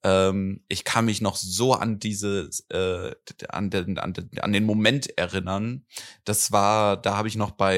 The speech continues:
äh, ich kann's ja einfach sagen, bei, ich, vielleicht habe ich's auch schon gesagt, bei Rewe gearbeitet. Ähm, mein bester Kumpel, der, ähm, ist der Inhaber von dem Rewe-Markt und ich war sein Marktleiter.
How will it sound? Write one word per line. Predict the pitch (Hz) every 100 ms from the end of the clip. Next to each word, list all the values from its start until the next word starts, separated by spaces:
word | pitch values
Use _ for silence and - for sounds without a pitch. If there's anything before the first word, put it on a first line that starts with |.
| 95
äh, | 78 58 - 98
ich | 95
kann's | - 98
ja | 92
einfach | 90 90
sagen, | 92 101 95
bei, | 95 92
ich, | -
vielleicht | - - 90 87
habe | 95 104
ich's | 98
auch |
schon | 104 104
gesagt, | 104 104
bei | - 107
Rewe | 101 113
gearbeitet. | 113 110 110 110 110 117 - - - - -
Ähm, | 104 101 98 98 98 98
mein | 98 95
bester | 98 -
Kumpel, | 101 127 131 127 117
der, | 110 101 98 95 98 92 -
ähm, | 95 95 92 92 92 90 90 90 - _ _ _
ist | 101 - - -
der | 98 95 92
Inhaber | - 127 139 131 131
von | 135
dem | 127
Rewe-Markt | 120 131 127 131 139 - - - - -
und | 104
ich | 95 -
war | 101
sein | 101 98
Marktleiter. | 101 - 117 123 127 131